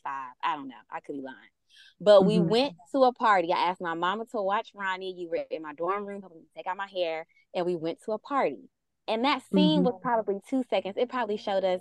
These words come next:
Speaker 1: dancing together for, like, two seconds. But what I loved about it was that night, we went to our trailers, we got all dressed up,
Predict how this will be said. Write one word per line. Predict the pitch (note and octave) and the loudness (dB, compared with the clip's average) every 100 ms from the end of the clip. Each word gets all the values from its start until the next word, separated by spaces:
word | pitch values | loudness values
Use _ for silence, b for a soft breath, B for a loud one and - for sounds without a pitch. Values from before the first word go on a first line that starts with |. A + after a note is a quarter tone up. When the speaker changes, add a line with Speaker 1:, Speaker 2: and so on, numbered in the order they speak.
| D3 | -2
Speaker 1:
dancing | F3 F#3 E3 | -4 -4 -10
together | E3 D#3+ C#3 | -8 -8 -8
for, | - | -10
like, | D3 - | -14 -14
two | E3+ | -14
seconds. | D#3 C#3+ - _ _ b b b - | -10 -12 -14 _ _ b b b 2
But | A3 A#3+ G#3+ | 8 8 8
what | A3+ B3 | 8 8
I | A3+ | 6
loved | A3 A3+ C4+ C#4 | 8 8 8 6
about | B3+ G#3 F#3+ F#3 | 4 6 6 4
it | F3+ | 2
was | F3+ F3 D3+ | 2 0 0
that | F#3+ B3 G3+ | 4 4 2
night, | G3 A3+ G#3 F3 - _ _ _ _ _ _ _ _ _ _ _ _ _ _ - | -2 -2 0 0 -2 _ _ _ _ _ _ _ _ _ _ _ _ _ _ -6
we | G#3 | 0
went | G3 A3+ | 2 4
to | C#4 | 6
our | C4 | 6
trailers, | B3+ C4+ B3 A#3+ A#3 G3+ | 6 6 6 6 2 0
we | F3+ | -2
got | F3+ F#3 G3+ | 4 6 8
all | A3+ G#3+ | 6 4
dressed | A3+ A#3+ - | 2 0 2
up, | G#3+ G#3 G3+ G#3 | 4 6 6 4